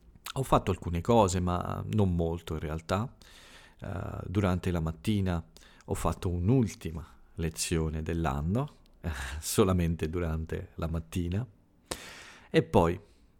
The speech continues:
dopo di questo, devo dire che, mm, ho deciso di rilassarmi un po'. Ho fatto una bellissima e lunghissima passeggiata,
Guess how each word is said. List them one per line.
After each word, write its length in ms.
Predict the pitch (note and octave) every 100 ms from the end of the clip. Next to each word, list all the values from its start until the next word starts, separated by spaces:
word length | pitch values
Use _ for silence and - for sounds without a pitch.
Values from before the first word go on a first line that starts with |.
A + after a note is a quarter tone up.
| -
dopo 240 | F#2+ G2+
di 100 | G2+
questo, 580 | F#2+ D#2 - - - - - - - -
devo 300 | - G2 F#2
dire 260 | E2+ D#2+ D#2
che, 400 | - D2+ D2+ - - _ -
mm, 240 | F2+ F2+ F2+ - - -
ho 100 | G#2
deciso 380 | F2 - E2 D#2+
di 160 | E2 D#2+
rilassarmi 720 | D#2+ D#2 - D#2+ C#2+ C#2+ C#2+
un 140 | D2+
po'. 280 | - - - - - - - - -
Ho 80 | -
fatto 400 | - D#2 - E2+
una 540 | D#2+ D#2 D#2 D2 C#2 C2+ - _
bellissima 1080 | G2 G2 E2+ F2 F#2 - - F2 F2 E2+ F#2 - _ _ _
e 300 | G2+ F2 E2
lunghissima 800 | E2 E2 E2+ F#2 F2 - E2+ E2
passeggiata, 880 | - F#2 E2+ E2 D#2+ D2 - -